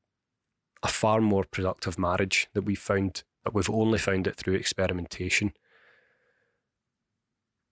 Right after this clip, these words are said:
So, while I think about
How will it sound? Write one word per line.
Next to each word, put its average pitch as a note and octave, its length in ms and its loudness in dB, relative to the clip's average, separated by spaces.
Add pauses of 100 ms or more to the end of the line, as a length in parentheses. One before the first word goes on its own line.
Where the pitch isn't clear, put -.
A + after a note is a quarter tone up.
(320)
So, G#2+ 320 2 (600)
while A#2 260 4
I G#2+ 80 2
think G2+ 260 -2
about G2+ 260 0